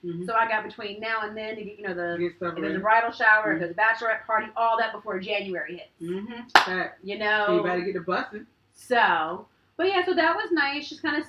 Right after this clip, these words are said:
Speaker 2: sitting down. I haven't, I'm not trying to do anything crazy with these two weeks that I have off. Trying to, you know, sit and simmer today. I had a really nice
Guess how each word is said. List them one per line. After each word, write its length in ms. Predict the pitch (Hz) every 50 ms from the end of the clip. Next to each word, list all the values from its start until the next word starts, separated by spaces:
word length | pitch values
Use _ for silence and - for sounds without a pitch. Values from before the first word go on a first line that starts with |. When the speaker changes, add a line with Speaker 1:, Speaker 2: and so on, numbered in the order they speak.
| -
Speaker 2:
sitting 260 | 285 269 269 269 262
down. 220 | 262 247 247 240 240
I 80 | 226 220
haven't, 380 | - 233 262 285 294 294 277 254 -
I'm 80 | 220 220 - 240
not 160 | 254 277 339 -
trying 120 | 320 320 269
to 20 | 269
do 80 | 262
anything 200 | 262 254 269 262
crazy 460 | - - 247 220 220 - 190 208 214
with 120 | 196 190 -
these 220 | 202 - - - -
two 160 | - - 202 190
weeks 200 | 190 185 - -
that 80 | 190 185
I 80 | 185 185
have 460 | - 175 175 175 170 170 170 175 175 - _ _ _ _ _ _ _ _ _ -
off. 240 | 185 180 170 175 - - -
Trying 220 | - 233 220 214 208
to, 420 | 196 196 190 185 185 185 180 185 - _ _ _
you 100 | - 254 240
know, 100 | 202 202 196 - -
sit 180 | - 220 214 214
and 100 | 214 214 -
simmer 240 | 214 196 196 202 208
today. 400 | - 208 185 202 190 190 196 190
I 120 | - 190
had 180 | 190 208 208 214
a 40 | 208
really 340 | 196 185 185 190 185 185 196
nice 240 | 202 190 180 185